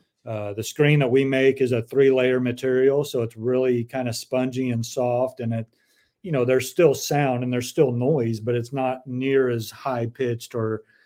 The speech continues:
as annoying as some of the other screens that are <laughs> out on the market. So that's the other thing is that,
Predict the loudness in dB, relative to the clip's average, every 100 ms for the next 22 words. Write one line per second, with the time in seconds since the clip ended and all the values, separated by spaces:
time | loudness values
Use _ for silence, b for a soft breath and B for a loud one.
0 | b b b -4 -2 0 0 0 0 -2
1 | -2 -4 -4 -4 -2 0 0 -2 -4 -6
2 | -4 -4 -4 -2 -2 -2 -4 -4 -4 -2
3 | -4 -4 -8 -6 -4 -6 b b b b
4 | _ 6 6 6 4 4 4 2 2 0
5 | 0 -2 -2 -2 -2